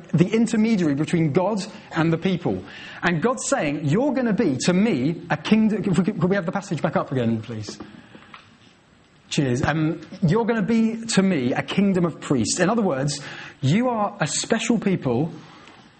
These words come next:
and you're, in, in a sense, you're gonna be the intermediary between me and the other nations.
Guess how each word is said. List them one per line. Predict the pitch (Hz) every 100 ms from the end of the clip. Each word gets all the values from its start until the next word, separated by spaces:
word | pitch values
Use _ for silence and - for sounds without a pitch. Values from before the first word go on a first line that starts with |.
| - - - -
and | 151
you're, | 151 220 208
in, | 196
in | 202 202
a | 175
sense, | 262 202
you're |
gonna | 180 180
be |
the | 170 175
intermediary | 214 214 202 208 139
between | 127 135 160 160
me | 175 160
and | 156 139
the | 135
other | 139
nations. | 139 147 139 98 92